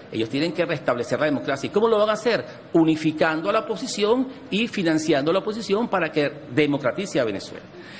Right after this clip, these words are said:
Eh, de hecho, la Asamblea del dos mil quince, que es la que ellos dicen ahí que reconocen, está pagada por el gobierno de Estados Unidos.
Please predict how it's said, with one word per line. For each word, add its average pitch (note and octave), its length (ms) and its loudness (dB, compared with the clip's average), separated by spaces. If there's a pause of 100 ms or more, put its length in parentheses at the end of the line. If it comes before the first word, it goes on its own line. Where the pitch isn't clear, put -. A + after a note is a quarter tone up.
(120)
Eh, D#3 140 4
de C3 180 2
hecho, E3+ 460 2
la C#3 120 0
Asamblea C3 340 0
del E3+ 80 2
dos E3+ 120 2
mil F3 200 2
quince, F#3+ 360 0
que A#2 120 -2
es A2 40 -2
la B2+ 100 2
que C3 100 -2
ellos B2+ 160 -2
dicen D#3 220 0
ahí D3+ 140 2
que D3 140 0
reconocen, D3 680 0
está B2 260 -2
pagada D#3 460 0
por C3+ 120 0
el A#2+ 60 0
gobierno A#2 480 0
de D3 60 -2
Estados A#2 260 0
Unidos. D3+ 400 0